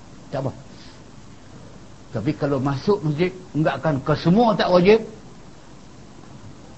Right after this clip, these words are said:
nak bilang macam mana, hang pun tak betul dah.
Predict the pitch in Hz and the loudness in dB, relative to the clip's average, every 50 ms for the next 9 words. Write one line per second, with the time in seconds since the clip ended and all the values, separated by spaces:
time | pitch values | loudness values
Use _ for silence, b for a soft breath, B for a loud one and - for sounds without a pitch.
0 | - - - - - - 107 110 - 120 120 120 117 107 101 101 107 104 - 117 | -20 -20 -18 -18 -16 -12 -12 -10 -6 -4 -2 0 0 0 0 -2 -4 -4 -2 -2
1 | 107 107 113 110 110 127 165 - 160 123 151 139 131 131 123 110 113 117 110 110 | -2 -2 -2 -2 -2 -4 -4 -6 -6 -4 -2 -2 0 -2 -2 -2 -4 -6 -6 -4
2 | - 147 165 190 220 - 127 | -2 -2 -2 -2 -2 -6 -8